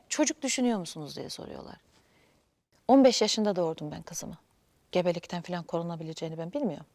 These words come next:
"Ölümden döndünüz." dediler. Erken gebelik çok tehlikeliymiş o yaşlarda. Ölmesen bile insan bir aklını yitirmiş gibi oluyor ama. Bak ben bir yıl hiç kimseyle konuşmadım.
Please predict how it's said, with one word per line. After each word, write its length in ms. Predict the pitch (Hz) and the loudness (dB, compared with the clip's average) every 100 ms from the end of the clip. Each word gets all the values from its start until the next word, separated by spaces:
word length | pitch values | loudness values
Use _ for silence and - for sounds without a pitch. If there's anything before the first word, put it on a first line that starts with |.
| _ _ _ - | _ _ _ 4
"Ölümden 420 | 208 214 240 254 | 6 8 8 6
döndünüz." 420 | 226 180 160 147 | 4 2 -2 -4
dediler. 460 | 147 143 - - - _ _ _ _ _ _ _ - | -6 -6 -10 -12 -18 _ _ _ _ _ _ _ -6
Erken 280 | 180 185 175 | -4 -2 -2
gebelik 320 | 151 170 220 | -2 -4 -4
çok 240 | - - | -4 -4
tehlikeliymiş 640 | - 151 151 143 - 175 - | -6 -8 -8 -12 -12 -12 -10
o 40 | |
yaşlarda. 560 | 170 165 - 160 165 - _ _ _ _ _ | -10 -10 -10 -10 -12 -16 _ _ _ _ _
Ölmesen 500 | 285 302 254 233 214 | 4 4 0 -2 -2
bile 120 | 220 240 | -2 -2
insan 320 | 208 226 208 | -4 -6 -6
bir 100 | - | -6
aklını 320 | - - 196 | -6 -8 -8
yitirmiş 400 | 180 - 180 - | -10 -12 -10 -10
gibi 160 | 165 165 | -12 -16
oluyor 300 | 160 170 - | -16 -16 -18
ama. 220 | - - _ - | -20 -20 _ -10
Bak 180 | - | -4
ben 200 | 247 233 | -2 0
bir 60 | 247 | 4
yıl 260 | 247 190 262 _ _ _ _ _ | 4 4 0 _ _ _ _ _
hiç 200 | - - | -10 -10
kimseyle 340 | - 202 185 | -10 -10 -10
konuşmadım. 520 | 180 175 175 - - | -10 -14 -14 -16 -20